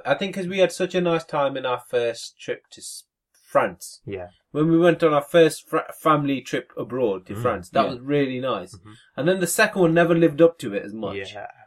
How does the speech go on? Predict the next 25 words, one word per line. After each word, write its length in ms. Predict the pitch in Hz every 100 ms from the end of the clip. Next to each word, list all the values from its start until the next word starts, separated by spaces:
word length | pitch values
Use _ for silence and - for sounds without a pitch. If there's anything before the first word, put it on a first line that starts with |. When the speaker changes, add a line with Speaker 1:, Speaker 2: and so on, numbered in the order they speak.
| _
Speaker 1:
I 120 | -
don't 180 | 123 160
know 60 | 190
what 160 | 190
it 100 | 175
was 180 | 151 156
about 300 | 139 139 139
the 60 | 120
second 380 | 139 123 123 107
place. 420 | 120 101 98 -
Speaker 2:
I 40 |
think 140 | 127 165
the 60 |
weather 220 | 156 170 151
wasn't 240 | 127 104
as 100 | 104
nice 260 | 117 120 123
as 60 |
Speaker 1:
The, 60 | 139
Speaker 2:
well, 100 | 139
was 120 | 131
Speaker 1:
the 60 | 135
Speaker 2:
it, 40 |
Speaker 1:
weather 140 | 160
Speaker 2:
the 60 | 185